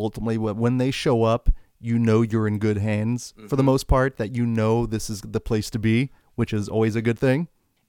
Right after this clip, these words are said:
Speaker 2: And she knows her shit too. I mean, she's well versed and well steeped in horror. Um, she's actually does a,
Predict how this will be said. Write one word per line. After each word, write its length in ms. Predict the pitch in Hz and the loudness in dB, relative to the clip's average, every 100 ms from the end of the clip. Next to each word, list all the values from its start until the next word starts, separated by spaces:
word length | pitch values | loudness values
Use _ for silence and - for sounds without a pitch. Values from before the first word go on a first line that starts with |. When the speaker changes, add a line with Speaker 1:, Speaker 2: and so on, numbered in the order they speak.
| - | -4
Speaker 2:
And 120 | 147 | -2
she 120 | 147 | -2
knows 180 | 156 143 | -4 -4
her 100 | 123 | -6
shit 360 | - 131 90 | -4 -6 -8
too. 320 | - 135 82 - | -6 -6 -6 -8
I 60 | 120 | -4
mean, 240 | 127 123 | -2 -2
she's 640 | - - 131 127 117 107 - _ _ | -6 -8 -6 -6 -6 -10 -20 _ _
well 420 | 104 104 127 127 | -16 -6 -4 -4
versed 600 | 120 104 117 117 110 - - | -6 -4 -2 -2 -6 -14 -12
and 200 | 110 98 | -12 -8
well 200 | 101 104 | -6 -6
steeped 440 | - - 98 95 - | -8 -10 -10 -10 -14
in 120 | 92 | -14
horror. 380 | 80 90 104 123 - _ _ | -8 -6 -6 -8 -16 _ _
Um, 600 | 98 98 95 95 92 95 92 | -6 -4 -4 -6 -8 -10 -12
she's 320 | 98 - 104 | -10 -10 -8
actually 320 | 98 95 - | -8 -8 -10
does 180 | 98 95 | -10 -10
a, 140 | 92 | -10